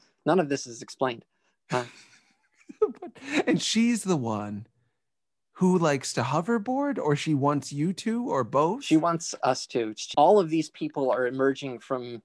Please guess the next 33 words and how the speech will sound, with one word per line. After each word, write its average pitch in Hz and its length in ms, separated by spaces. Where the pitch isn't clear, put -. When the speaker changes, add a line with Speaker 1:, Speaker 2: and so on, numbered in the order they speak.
Speaker 1:
uh, 123 180
like, 117 200
slime 127 720
flower 117 560
things 123 500
that - 100
are 113 60
all 110 160
slippery 117 580
and 107 220
slimy 110 560
and 107 180
gooey 120 380
and 113 140
sticky 139 440
at - 100
the 131 60
same 120 260
time, 120 480
visually 123 680
anyway. - 340
Speaker 2:
Right, 131 340
right, 160 240
right. 143 260
Speaker 1:
And 135 100
they 139 80
make 139 240
the, 117 200
make, 131 400
they 135 160
make 135 260
the, 127 120
the, 120 300